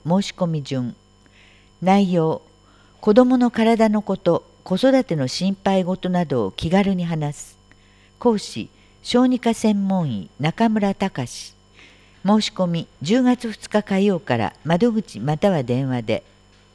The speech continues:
二、中学生の子育て講座、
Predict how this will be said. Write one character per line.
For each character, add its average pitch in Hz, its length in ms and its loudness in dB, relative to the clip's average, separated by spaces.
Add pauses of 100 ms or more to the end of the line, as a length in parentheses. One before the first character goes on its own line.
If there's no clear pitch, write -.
(1300)
二、 190 240 0 (240)
中 254 180 4
学 269 240 0
生 175 220 0
の 131 120 0
子 - 140 -4
育 214 300 2
て 196 100 0
講 165 300 0
座、 113 200 -4